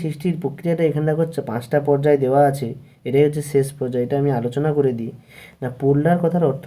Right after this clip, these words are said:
হচ্ছে যেসব দেশে কোনো মানে মানুষ আছে অনেক কিন্তু বসবাসের জায়গা নেই, তো সেই সব দেশে এই পোলার ভূমিটা গঠন করা হয়। কি না, পোলার কথার অর্থ হচ্ছে কি না, সমুদ্র থেকে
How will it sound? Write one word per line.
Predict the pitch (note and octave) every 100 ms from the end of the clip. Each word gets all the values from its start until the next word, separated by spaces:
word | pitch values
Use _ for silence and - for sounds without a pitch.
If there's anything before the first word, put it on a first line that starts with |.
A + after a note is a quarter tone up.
| D#3+
হচ্ছে | D#3+ A2+ A#2 - - _ _
যেসব | B2+ C3+ - F3 C#3+ -
দেশে | C#3+ C#3 B2 G#2+ - - _ _ -
কোনো | F3 - - D3+
মানে | C#3 C3+ C3+ B2+ C3
মানুষ | C3+ F#3+ G#3+ - - _ C#3+
আছে | - E3
অনেক | A2+ A#2 B2
কিন্তু | C#3 C3+ F3 B2+
বসবাসের | G#2+ - D3+ C#3+ D3+ B2
জায়গা | G2+ A2 B2 A#2+
নেই, | G#2 A#2+ - - - - -
তো | A2+ -
সেই | C3 C#3+
সব | F#3 F3 D#3
দেশে | D#3+ G3+ B3+ - - _ -
এই | C3+ -
পোলার | B2+ B2 C3+ C3
ভূমিটা | C#3+ G3 E3+
গঠন | - G#2+ G2
করা | G#2+ G#2+ G#2
হয়। | F#2+ - _ _ _ _ _ -
কি | G#3+ B3 D#3
না, | A#2+ A2+ - _ _
পোলার | D3 E3 G3 G3
কথার | F#3 F#3+ B2+
অর্থ | - F#3
হচ্ছে | F#3 F3+ F3
কি | F#3
না, | F#3+ G3+ - _ - -
সমুদ্র | D#3 F#3 E3+ G3 G3
থেকে | G3